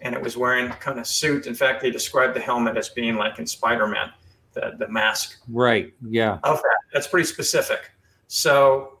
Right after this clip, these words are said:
Speaker 1: we need to get more information on that. Supposedly that's been going on for, like, on and off for a month, and that was the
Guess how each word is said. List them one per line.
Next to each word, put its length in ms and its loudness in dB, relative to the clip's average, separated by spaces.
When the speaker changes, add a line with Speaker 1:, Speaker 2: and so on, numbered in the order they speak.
Speaker 1:
we 100 -4
need 120 0
to 80 0
get 140 0
more 180 4
information 520 0
on 100 0
that. 300 0
Supposedly 400 -2
that's 120 -2
been 120 -8
going 160 2
on 160 0
for, 160 -2
like, 260 2
on 120 0
and 100 0
off 200 2
for 120 0
a 40 -2
month, 240 0
and 80 -4
that 120 -4
was 140 -12
the 140 -6